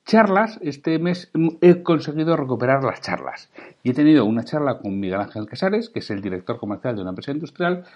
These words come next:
que nos ha hablado de cómo obtener datos y cómo tratar los datos.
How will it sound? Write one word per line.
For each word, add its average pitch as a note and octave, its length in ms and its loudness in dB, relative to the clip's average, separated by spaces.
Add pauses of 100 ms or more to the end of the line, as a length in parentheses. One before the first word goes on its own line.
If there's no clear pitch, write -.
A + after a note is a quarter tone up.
(180)
que - 80 -8
nos A#2+ 160 -6
ha D#3 40 -4
hablado E3 260 -2
de D#3 260 -4 (120)
cómo F3 440 4
obtener D3+ 720 4 (320)
datos - 680 -6 (400)
y A2 120 -8
cómo D#3 320 0
tratar C#3 340 2
los A#2 200 -2
datos. F2+ 420 -4